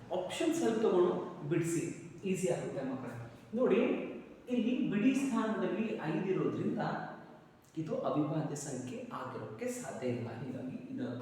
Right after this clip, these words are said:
ತಪ್ಪಾದಂಥ ಉತ್ತರ ಆಗಿದೆ. ಈ ಒಂದು ನೂರ ನಲವತ್ತೇಳು ಮಕ್ಕಳೇ ನೋಡಿ,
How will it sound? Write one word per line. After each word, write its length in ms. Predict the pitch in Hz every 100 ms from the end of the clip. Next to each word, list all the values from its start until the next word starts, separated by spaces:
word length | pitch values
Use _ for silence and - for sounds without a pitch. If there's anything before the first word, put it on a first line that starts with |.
| - - - -
ತಪ್ಪಾದಂಥ 800 | - - - - 113 - 233 214
ಉತ್ತರ 120 | 165
ಆಗಿದೆ. 340 | - 208 - 208 - - - - 427 427 427 - 240
ಈ 340 | 247 - -
ಒಂದು 240 | 226 247 247
ನೂರ 140 | 240
ನಲವತ್ತೇಳು 540 | 233 190 185 190 170 147
ಮಕ್ಕಳೇ 360 | - 120 117
ನೋಡಿ, 220 | 113 113